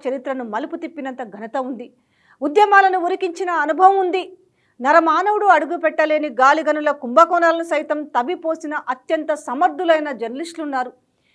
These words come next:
ఏ అంశాన్నైనా అద్భుతంగా విశ్లేషించగల మేధావులు, సంపాదకులుగా ఉన్నారు.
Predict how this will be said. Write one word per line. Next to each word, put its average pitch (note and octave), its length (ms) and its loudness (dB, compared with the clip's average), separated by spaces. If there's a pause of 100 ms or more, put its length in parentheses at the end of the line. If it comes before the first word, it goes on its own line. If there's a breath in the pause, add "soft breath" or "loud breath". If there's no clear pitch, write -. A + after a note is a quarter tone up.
(220)
ఏ C#4+ 180 4
అంశాన్నైనా F#4 800 4
అద్భుతంగా F4 680 0
విశ్లేషించగల E4 840 -4
మేధావులు, D#4 600 0
సంపాదకులుగా E4 840 -2
ఉన్నారు. C#4+ 420 -4